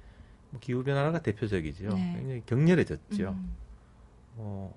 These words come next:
Speaker 1: 온난화로 갈지 빙하기가 올지
Speaker 2: 음.
Speaker 1: 모르겠습니다만 어쨌든 이 진폭이라는 게 굉장히 커졌습니다.
Speaker 2: 네.
Speaker 1: 그리고 그거에 따라서 자연환경뿐만 아니라 사람들의
Speaker 2: 네.
Speaker 1: 심성,
Speaker 2: 음.
Speaker 1: 또 기술이나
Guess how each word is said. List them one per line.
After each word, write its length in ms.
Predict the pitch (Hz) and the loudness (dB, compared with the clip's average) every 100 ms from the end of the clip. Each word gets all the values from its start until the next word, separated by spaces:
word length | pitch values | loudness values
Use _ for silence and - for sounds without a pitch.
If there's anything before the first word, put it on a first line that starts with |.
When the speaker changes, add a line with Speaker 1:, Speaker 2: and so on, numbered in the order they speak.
| - | -4
Speaker 1:
온난화로 400 | 101 107 110 117 | 0 2 4 4
갈지 380 | 101 90 - 120 | 4 2 -2 -6
빙하기가 520 | - 110 101 101 - | -2 2 2 0 -2
올지 200 | 92 - | -2 0
Speaker 2:
음. 40 | 107 | 0
Speaker 1:
모르겠습니다만 720 | 98 92 98 98 98 110 117 | 2 0 -2 -4 -2 -4 -4
어쨌든 420 | 104 110 - 113 | -6 -8 -6 -4
이 100 | 101 | -4
진폭이라는 680 | - 127 120 - 143 120 95 | -6 -6 -4 -4 0 0 0
게 60 | |
굉장히 260 | 87 120 113 | -2 -4 -4
커졌습니다. 680 | - 147 135 - 185 165 151 | -6 -8 -8 -4 -4 -2 -4
Speaker 2:
네. 60 | 156 - - - - - - - | -8 -14 -20 -20 -20 -20 -20 -12
Speaker 1:
그리고 380 | 123 120 123 - - - - - - | -10 -8 -8 -10 -18 -20 -20 -20 -20
그거에 280 | - 135 165 | -6 -2 -2
따라서 1200 | 160 151 151 143 - - 139 147 147 147 147 143 139 - - - | -2 -4 -2 -4 -6 -10 -6 -2 -2 -2 -4 -6 -10 -16 -20 -20
자연환경뿐만 840 | - 127 127 135 139 139 139 143 139 | -6 -2 0 0 0 -2 -2 -2 -2
아니라 180 | 131 131 | -2 -2
사람들의 600 | - 196 208 208 160 80 - | 2 4 6 6 6 4 -2
Speaker 2:
네. 220 | - 202 | -4 -2
Speaker 1:
심성, 480 | 190 160 135 127 82 85 - | -2 -2 -2 -2 -4 -6 -8
Speaker 2:
음. 480 | 214 196 190 190 185 - - | -6 -6 -6 -8 -12 -20 -16
Speaker 1:
또 580 | - 117 117 113 110 110 | -10 -6 -4 -4 -6 -10
기술이나 680 | - 143 139 156 147 120 110 | -8 -8 -6 -6 -4 -4 -4